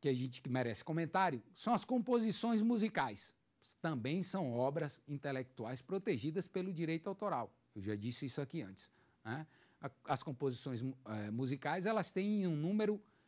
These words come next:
extraordinário, né? E há uma, a, nas próximas aulas a gente vai conseguir perceber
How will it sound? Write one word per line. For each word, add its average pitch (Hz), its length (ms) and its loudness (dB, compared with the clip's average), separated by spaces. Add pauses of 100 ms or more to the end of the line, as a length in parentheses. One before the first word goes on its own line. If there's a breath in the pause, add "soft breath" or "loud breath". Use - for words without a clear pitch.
(160 soft breath)
extraordinário, 160 920 2 (340)
né? 151 240 -4 (680 soft breath)
E 220 240 6
há 196 120 8
uma, 226 640 2 (240)
a, 117 420 -2
nas 135 360 -2
próximas 135 500 -2
aulas 170 260 4
a 139 80 4
gente 127 220 -2
vai 127 140 0
conseguir 123 340 -8
perceber 123 580 0